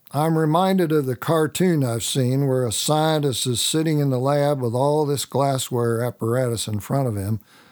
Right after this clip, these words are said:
to recreate how life started on the Earth, and the caption reads,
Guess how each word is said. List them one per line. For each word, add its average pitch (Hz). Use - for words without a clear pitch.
to 127
recreate 156
how 143
life 139
started 147
on 120
the 120
Earth, 107
and 120
the 117
caption 151
reads, 135